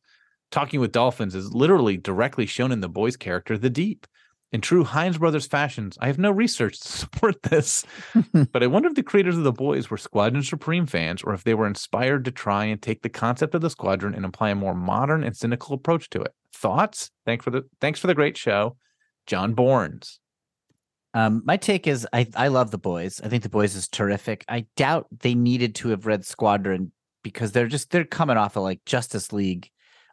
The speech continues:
Speaker 2: archetypes pretty directly. And, and, you know,
Speaker 1: Mm-hmm.
Speaker 2: the whole idea of be cynical about superheroes,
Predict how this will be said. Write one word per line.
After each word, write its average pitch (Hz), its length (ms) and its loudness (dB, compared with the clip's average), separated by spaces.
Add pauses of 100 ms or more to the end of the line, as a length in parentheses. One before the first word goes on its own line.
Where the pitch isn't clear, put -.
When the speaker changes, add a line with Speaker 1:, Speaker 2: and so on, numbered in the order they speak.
Speaker 2:
archetypes 104 600 -2
pretty 110 220 -2
directly. 98 500 -4
And, 90 180 -4 (360)
and, 123 100 0
you 117 80 2
know, 110 40 -4
Speaker 1:
Mm-hmm. 104 40 -2
Speaker 2:
the 107 60 2
whole 127 260 4
idea 107 400 0
of 87 260 -4
be 120 160 2
cynical 110 520 0
about 95 200 -4
superheroes, 92 880 -4